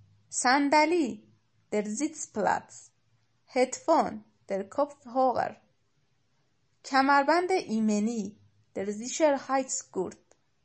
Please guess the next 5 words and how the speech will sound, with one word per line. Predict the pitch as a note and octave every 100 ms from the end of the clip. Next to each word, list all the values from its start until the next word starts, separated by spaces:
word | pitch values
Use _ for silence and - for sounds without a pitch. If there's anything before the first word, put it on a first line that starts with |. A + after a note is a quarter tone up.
| _ _ _ _ _ _ _ B3+
ارتفاع، | C4+ C4+ C#4+ C#4+ E4 D4 - - _ _ _ -
die | A3+
Höhe. | - F4 E4+ G#3 - - _ _ _ _ _ _
خروج | - B3+ F4 F#4
اضطراری، | F#4 A3 G#3+ - A3 G#3+ G#3 A3+ G#3 G#3